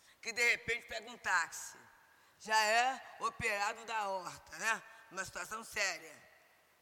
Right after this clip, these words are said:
E faz uma coisa dessa, ele não entendeu o porquê da vida. Ele não entendeu que a vida dele vale mais do que dinheiro. Ele não entendeu isso. Então, você, ao invés de ficar com raiva, né?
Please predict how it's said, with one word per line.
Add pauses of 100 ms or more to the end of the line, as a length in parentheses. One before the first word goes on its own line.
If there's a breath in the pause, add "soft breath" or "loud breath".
(480 soft breath)
E
faz
uma
coisa
dessa,
ele
não
entendeu
o
porquê
da
vida. (840 loud breath)
Ele
não
entendeu
que
a
vida
dele
vale
mais
do
que
dinheiro.
Ele
não
entendeu
isso. (1040 loud breath)
Então,
você,
ao
invés
de
ficar
com
raiva,
né?